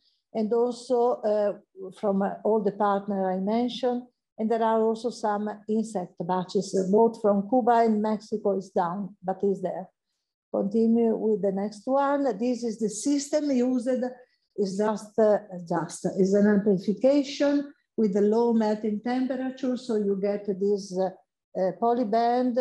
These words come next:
but the expected, the wanted band is, I think, uh, about, uh, uh,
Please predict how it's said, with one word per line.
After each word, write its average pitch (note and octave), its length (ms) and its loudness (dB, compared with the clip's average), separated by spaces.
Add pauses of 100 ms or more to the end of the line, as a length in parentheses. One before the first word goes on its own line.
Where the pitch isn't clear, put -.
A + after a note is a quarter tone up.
(160)
but G3 240 -2
the G3+ 360 -4
expected, A3+ 800 0 (160)
the G3 140 6
wanted A3 440 2
band G#3 320 0
is, G3+ 200 -2
I F#3+ 180 -4 (100)
think, G3+ 280 -2
uh, F#3 200 -2
about, F#3 460 -2
uh, F#3 140 0 (600)
uh, G3+ 180 2